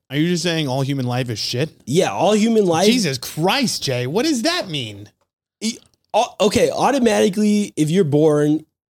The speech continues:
Speaker 1: Don't tell me that.
Speaker 2: Yeah, it's true.
Speaker 1: I mean, I think I was chilling.
Speaker 2: No, I'm saying if you're, if you're born as human,
Speaker 1: Uh-huh,
Speaker 2: you
Speaker 1: that's what I
Speaker 2: are,
Speaker 1: was.
Speaker 2: you
Speaker 1: That's
Speaker 2: are
Speaker 1: what happened to
Speaker 2: having,
Speaker 1: me.
Speaker 2: you are having to deal with life,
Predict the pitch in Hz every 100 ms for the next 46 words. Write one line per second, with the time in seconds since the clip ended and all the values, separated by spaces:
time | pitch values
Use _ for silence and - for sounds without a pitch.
0 | _ _ 165 302 359 220 170 151 143 160
1 | 285 - _ 120 139 139 120 139 - 214
2 | 160 87 - _ _ _ - 156 202 202
3 | 160 302 320 214 190 156 135 - 185 110
4 | 69 - _ _ _ _ _ - 220 123
5 | 151 226 277 269 196 190 220 262 202 -
6 | 214 269 185 135 175 214 240 - 151 202
7 | 185 - 214 233 156 120 120 - 156 185
8 | 262 262 165 190 240 170 147 170 226 254
9 | 196 165 196 254 294 254 180 185 247 214
10 | - 185 220 247 247 226 - - 180 127
11 | 160 208 214 202 202 120 151 151 - 107
12 | 147 - - -